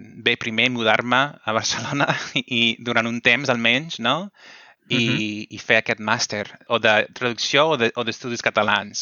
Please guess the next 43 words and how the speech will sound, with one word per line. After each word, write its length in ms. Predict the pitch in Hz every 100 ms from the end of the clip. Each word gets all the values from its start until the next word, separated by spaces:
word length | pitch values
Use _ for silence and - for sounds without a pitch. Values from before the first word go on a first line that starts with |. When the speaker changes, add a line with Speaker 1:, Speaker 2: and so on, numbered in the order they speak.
| -
Speaker 1:
Sí, 260 | - 120 107
és, 160 | 104
és 140 | - 117
per 140 | 156
la 140 | 147 120
gent. 380 | 107 120 110 104 - - - - _
És 240 | - 123 -
que 160 | - 135 127 113 - _
quan 240 | - 131 120
parlo 320 | 123 127 143
amb, 540 | 143 127 120 113 110 123 -
amb 200 | 113 113
gent 220 | 120 123
de 60 | 120
parla 300 | 117 120 120
catalana, 680 | 117 110 113 117 131 156 165 _ - - - - _ _
i 240 | - 123 120
és 160 | 113 -
com 240 | 135 131
que, 200 | - 127 120 113 110
com 120 | - 117
que, 140 | 117 - _ -
no 260 | 120 117 120
sé, 220 | 147 123
sóc 240 | - 123
a 60 | 110
casa. 400 | 120 113 107 104 104 _ _ _ _ _ _
I 100 | 117 - - 127
Speaker 2:
Oh. 540 | 113 117 110 107 107 107
Speaker 1:
no 80 | 123
sé, 140 | - -
a 120 | 117
vegades, 460 | 120 120 143 131 -
a 80 | 113
vegades 400 | 123 123 131 -
sento 320 | 135 127 135
que, 160 | 127 113 -
que 100 | 123
tinc 200 | - 123
el 80 | 123
cor 220 | 127 127
català, 720 | 131 120 110 110 107 107 107 _
no? 400 | 117 117 135